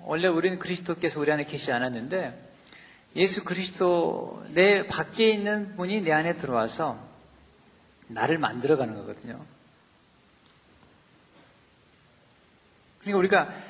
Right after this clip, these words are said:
본성적인 것을 추구하게 되면은, 어, 지극히 우리 삶 가운데 문제가 많이 생길 수가 있어요. 왜냐면 우린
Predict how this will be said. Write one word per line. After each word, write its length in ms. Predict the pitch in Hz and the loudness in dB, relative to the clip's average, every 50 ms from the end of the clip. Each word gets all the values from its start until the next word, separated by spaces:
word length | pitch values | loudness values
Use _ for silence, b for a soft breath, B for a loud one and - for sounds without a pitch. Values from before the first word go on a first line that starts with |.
| B B - | B B -4
본성적인 600 | - 170 180 170 214 226 226 233 226 220 208 190 | -2 -2 0 2 0 0 4 4 2 2 4 2
것을 360 | 180 175 175 - 208 190 190 | 2 0 2 0 -2 -2 -4
추구하게 640 | - - - - - 190 185 180 175 175 175 165 160 | -4 -10 -8 -2 0 2 4 4 2 2 2 0 2
되면은, 640 | - 151 143 143 143 151 165 175 170 165 147 135 143 - B B B B B B B B B B - | 0 -2 -2 0 -2 -2 -2 -4 -6 -8 -12 -14 -16 -18 B B B B B B B B B B -10
어, 580 | - - 117 117 - - 120 117 - 117 117 - - - - - - - - - - _ _ | -8 -6 -4 -4 -4 -6 -6 -8 -10 -10 -12 -12 -14 -16 -16 -18 -18 -20 -20 -20 -20 _ _
지극히 920 | - - - 175 - 214 208 208 - - - 220 220 220 220 208 170 - - | -6 -6 -6 0 0 -2 -2 -2 -4 -2 0 2 2 2 2 0 -2 -4 -2
우리 180 | 165 165 170 165 | 0 0 0 0
삶 300 | - 170 175 165 165 - | 2 0 -2 -2 0 2
가운데 340 | 151 139 139 139 135 143 | 2 2 2 2 0 0
문제가 400 | 131 139 151 151 139 147 131 131 | 0 0 -2 0 2 2 2 2
많이 120 | 127 123 123 | 2 0 -2
생길 220 | - - 160 147 | -2 -4 -4 -4
수가 180 | 120 - 135 113 | -4 -2 -4 -4
있어요. 360 | 104 - - - 104 95 - - - - | -4 -4 -6 -6 -6 -6 -6 -12 -12 -4
왜냐면 360 | 143 147 143 139 139 135 135 B B B B B B B B B - | -2 0 0 0 0 -2 -2 B B B B B B B B B -20
우린 600 | - - 147 156 156 170 170 151 147 - - - | -14 -6 -4 0 0 0 0 -2 -6 -8 -12 -14